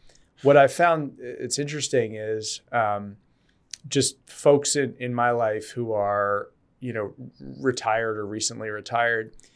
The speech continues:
you go talk to them, you know, I would go talk to them when I was talking about starting this firm. And even for folks around that age that have had more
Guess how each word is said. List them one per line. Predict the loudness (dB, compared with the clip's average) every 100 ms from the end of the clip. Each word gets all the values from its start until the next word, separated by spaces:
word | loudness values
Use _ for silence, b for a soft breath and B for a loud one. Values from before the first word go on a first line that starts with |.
| b b b -4
you | 8
go | 8
talk | 8 4 4
to | 0
them, | -2 -2 -6 _
you | -6
know, | -6
I | -4
would | -4 -2
go | -2
talk | -2 -2
to | -4
them | -12
when | -10
I |
was | -10 -10 -10 _ _ _
talking | -2 -2 -4
about | -10 -10 _
starting | -6 -2 -2 -2 -4
this | -4
firm. | 0 2 2 0 -12 _ _ _ _ _ _ _ _ _ _ -6
And | -2 2
even | 2 2
for | 0 4 8 8 6 -2 _
folks | 0 2 2
around | 0 2 0 -2
that | -4
age | -4 -4 -2
that | -2 0
have | 0 -2 -2
had | -2 -2 -4
more | -6 -2 -2 -2